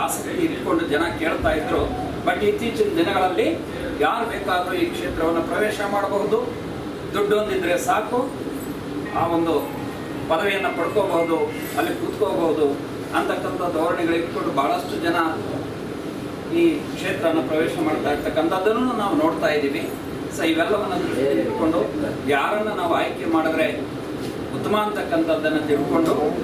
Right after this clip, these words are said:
ಈ ಒಂದು ನಿಟ್ಟಿನಲ್ಲಿ ಶಿಕ್ಷಣ ಕ್ಷೇತ್ರದಲ್ಲೇ ಕೆಲಸ ಮಾಡ್ತಾ ಇರ್ತಕ್ಕಂಥ ವ್ಯಕ್ತಿ ನಮ್ಮ ಪ್ರತಿನಿಧಿ ಆದ್ರೆ ಖಂಡಿತವಾಗಿಯೂ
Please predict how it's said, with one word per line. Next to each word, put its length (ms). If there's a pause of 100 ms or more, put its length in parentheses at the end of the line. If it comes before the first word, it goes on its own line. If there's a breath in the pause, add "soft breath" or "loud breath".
(360)
ಈ 40 (120)
ಒಂದು 160
ನಿಟ್ಟಿನಲ್ಲಿ 500 (260)
ಶಿಕ್ಷಣ 280 (160)
ಕ್ಷೇತ್ರದಲ್ಲೇ 540 (100)
ಕೆಲಸ 200 (120)
ಮಾಡ್ತಾ 300
ಇರ್ತಕ್ಕಂಥ 380 (140)
ವ್ಯಕ್ತಿ 320
ನಮ್ಮ 140 (580)
ಪ್ರತಿನಿಧಿ 420 (120)
ಆದ್ರೆ 200 (880)
ಖಂಡಿತವಾಗಿಯೂ 640